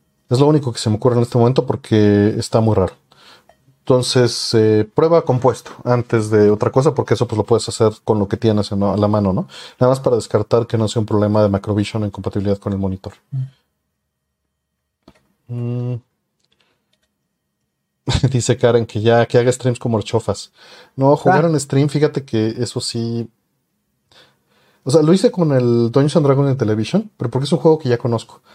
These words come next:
Speaker 1: Pero un juego que no conozca, soy, ah, soy aprensivo. Me cuesta, me cuesta mucho jugar un juego que no conozco, incluso con amigos de años.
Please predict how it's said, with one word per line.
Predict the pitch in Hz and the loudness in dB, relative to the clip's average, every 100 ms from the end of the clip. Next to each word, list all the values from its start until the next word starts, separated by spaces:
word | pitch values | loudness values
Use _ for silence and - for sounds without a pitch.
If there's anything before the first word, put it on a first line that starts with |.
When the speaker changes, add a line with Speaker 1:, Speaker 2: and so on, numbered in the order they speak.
| _ _ | _ _
Speaker 1:
Pero | 127 151 | 2 2
un | |
juego | 147 165 170 170 - | 4 2 2 -2 -2
que | 127 123 | 2 2
no | 120 127 151 | 2 2 2
conozca, | 151 139 135 131 185 247 - _ _ _ _ _ _ _ | 0 2 0 0 -4 -4 -8 _ _ _ _ _ _ _
soy, | - - 147 151 156 151 143 107 87 - _ _ _ _ _ - | -14 0 2 4 2 2 -2 -4 -10 -18 _ _ _ _ _ -14
ah, | 113 104 - - | -12 -12 -14 -8
soy | - 139 | 2 2
aprensivo. | 160 131 - 113 95 - _ - - | 4 0 0 -4 -4 -10 _ -20 -6
Me | 120 | 0
cuesta, | 160 180 - 190 214 _ _ _ | 2 0 2 0 0 _ _ _
me | 123 | -2
cuesta | 147 143 127 | 0 0 0
mucho | 131 196 - | 2 2 0
jugar | - 123 131 | -2 2 2
un | 139 | 2
juego | 139 135 | 2 2
que | 135 | 2
no | 120 | -2
conozco, | 123 123 - 131 | 0 -2 -2 -4
incluso | 135 120 135 | 0 0 2
con | 110 | 2
amigos | 107 113 107 | 2 4 4
de | 110 | 4
años. | 104 95 - | 2 -2 -8